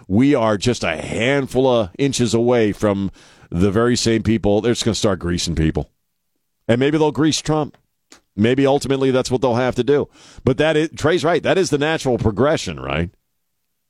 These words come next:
You know, look, look at this guy that, uh, Putin just <laughs> took out <laughs> after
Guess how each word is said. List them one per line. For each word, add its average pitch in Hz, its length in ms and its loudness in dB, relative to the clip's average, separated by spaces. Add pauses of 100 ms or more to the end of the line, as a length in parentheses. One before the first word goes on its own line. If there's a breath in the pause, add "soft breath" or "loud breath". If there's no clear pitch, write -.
(1300)
You 117 100 2
know, 107 80 -4
look, 170 160 0
look 160 120 2
at 185 60 0
this 180 140 -2
guy 143 380 2
that, 113 300 -2
uh, 113 200 2
Putin 131 380 -2
just 87 420 -4 (320 loud breath)
<laughs> - 340 -4
took - 240 -2
out 98 340 -2 (540 loud breath)
<laughs> - 480 -6
after 170 300 -2